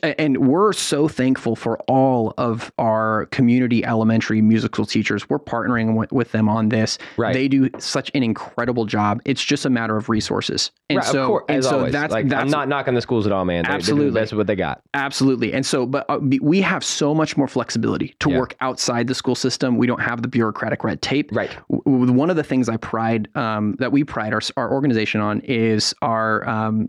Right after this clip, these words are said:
Speaker 1: our dexterity. If we see a need, we can fill it. Yeah, the answer is yes.
Speaker 2: Yeah.
Speaker 1: And so e-, essentially this is a need and we can fill it. And our
Speaker 2: Yeah.
Speaker 1: goal is to create a pipeline from age, you know, third grade and maybe even younger for some instruments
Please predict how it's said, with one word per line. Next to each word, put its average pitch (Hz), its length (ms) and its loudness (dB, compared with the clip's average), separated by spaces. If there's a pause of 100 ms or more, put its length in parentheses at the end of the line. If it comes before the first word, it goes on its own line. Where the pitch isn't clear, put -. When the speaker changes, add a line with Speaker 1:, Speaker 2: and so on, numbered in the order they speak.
Speaker 1:
our 113 240 -2
dexterity. 175 720 -2 (180)
If 135 240 -4
we 139 200 2
see 147 160 0
a 139 40 4
need, 127 160 4
we 123 80 0
can 117 120 0
fill 92 180 -4
it. - 100 -8 (120)
Yeah, 139 80 2
the 123 100 0
answer 123 180 -2
is 113 120 -2
yes. - 260 -4 (160)
Speaker 2:
Yeah. 101 180 0
Speaker 1:
And 151 160 0
so 131 360 0 (360)
e-, 147 40 -2
essentially 147 500 0
this 131 220 0
is 120 80 0
a 120 40 2
need 117 320 2
and 135 80 2
we 113 120 2
can 113 100 -8
fill 117 180 -2
it. - 200 -4
And - 80 0
our 131 100 0
Speaker 2:
Yeah. 90 80 0
Speaker 1:
goal 180 220 2
is - 100 -2
to 151 80 0
create 120 220 -2
a - 20 -2
pipeline 110 720 -2
from 110 540 -2 (360)
age, 127 360 0 (100)
you 135 160 2
know, 110 180 -2
third 123 280 -2
grade 110 400 0
and 117 200 2
maybe 117 200 2
even 113 260 2
younger 113 340 0
for - 120 -6
some 127 200 -2
instruments 113 520 0